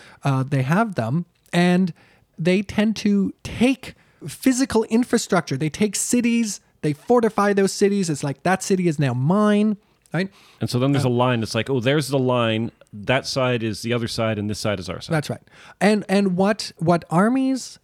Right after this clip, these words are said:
Speaker 1: facing a massive army, a massively superior army have done in the past is, is, uh, wage what's known as unconventional warfare.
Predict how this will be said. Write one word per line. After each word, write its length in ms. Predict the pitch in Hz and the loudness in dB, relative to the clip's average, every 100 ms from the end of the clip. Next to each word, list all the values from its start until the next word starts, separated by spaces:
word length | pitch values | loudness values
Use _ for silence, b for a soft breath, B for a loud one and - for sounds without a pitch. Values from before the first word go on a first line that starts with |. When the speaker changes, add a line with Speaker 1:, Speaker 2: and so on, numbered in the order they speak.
| - | -20
Speaker 1:
facing 640 | - 190 214 - 185 175 - | 0 2 2 2 2 2 0
a 100 | 151 | 0
massive 1000 | 147 160 180 202 190 185 - 165 139 - | 2 2 2 2 2 2 2 2 2 0
army, 480 | 143 143 139 117 120 _ - | 2 2 2 -2 -8 _ -2
a 120 | 135 | 0
massively 720 | 143 143 156 160 139 139 131 | 2 0 0 0 0 0 -4
superior 760 | - 123 - 160 151 147 135 | -4 -6 -2 0 2 2 0
army 340 | 135 135 131 123 | 0 0 0 -2
have 220 | 135 123 | -4 -4
done 180 | 135 120 | -4 -4
in 100 | 113 | -8
the 80 | 127 | -4
past 380 | 208 269 196 160 | 0 0 -2 -2
is, 220 | 156 139 | -2 -2
is, 340 | 160 151 143 - | -2 -2 -2 -2
uh, 200 | 147 139 139 | 0 0 -2
wage 460 | 139 147 147 139 | -2 0 0 0
what's 180 | 131 127 | -2 -2
known 200 | 131 127 | -2 0
as 100 | 123 - | -2 -2
unconventional 720 | 220 214 170 135 123 120 127 113 | 0 2 2 0 -2 -4 -6 -6
warfare. 440 | 107 98 - 104 | -8 -14 -12 -14